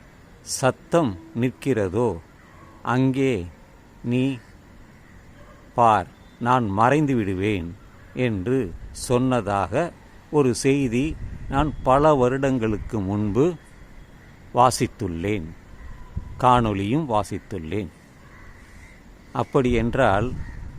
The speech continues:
அந்த தேவி பின்பற்றி போன ஆதிசங்கரர் ஒரு இடத்தில் அந்த கொலுசு சத்தம்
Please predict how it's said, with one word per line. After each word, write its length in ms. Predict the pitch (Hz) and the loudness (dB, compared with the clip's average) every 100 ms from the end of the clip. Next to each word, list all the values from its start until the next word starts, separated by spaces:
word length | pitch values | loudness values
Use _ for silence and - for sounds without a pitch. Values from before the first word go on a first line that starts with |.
| - - - - - - - - - - - - - - - - - - - | -12 -12 -10 -12 -12 -14 -14 -14 -12 -12 -10 -8 -8 -8 -10 -10 -12 -10 0
அந்த 320 | 135 143 113 123 156 - - - - - - | 2 4 4 2 0 -4 -4 -2 0 0 -2
தேவி 680 | 117 131 120 120 101 110 131 - - - - - - - - - - - - - - - - - - - - - - - - - | 2 4 4 2 0 -2 -6 -8 -12 -14 -14 -12 -14 -12 -14 -16 -20 -20 -20 -18 -12 -6 -4 -2 -2 -2 -4 -4 -4 -4 -6 -2
பின்பற்றி 540 | 139 160 160 - 151 | 0 4 4 2 -4
போன 640 | 131 120 123 123 95 107 135 - - - - - - - - - - - - - - - - - - - - - | 0 2 4 2 0 -2 -4 -8 -10 -6 -8 -8 -10 -10 -8 -8 -4 -2 -2 -4 -6 -14 -18 -20 -20 -20 -14 0
ஆதிசங்கரர் 1160 | 127 135 139 123 - 113 107 - 107 95 117 - - - - - - - - - - - | 4 6 6 2 -2 -4 -4 -2 0 0 -2 -6 -12 -14 -18 -20 -20 -20 -20 -20 -18 -6
ஒரு 240 | 147 151 139 | 4 6 6
இடத்தில் 600 | 127 123 143 - 151 151 85 - - - - - - - - - - - - - | 4 2 0 2 2 2 -4 -12 -14 -14 -14 -16 -16 -18 -18 -18 -18 -10 -8 -4
அந்த 240 | 139 131 113 | 0 0 0
கொலுசு 520 | - 139 156 - 160 | 4 4 4 2 -2
சத்தம் 560 | - 107 - - 151 | 0 -4 -4 0 0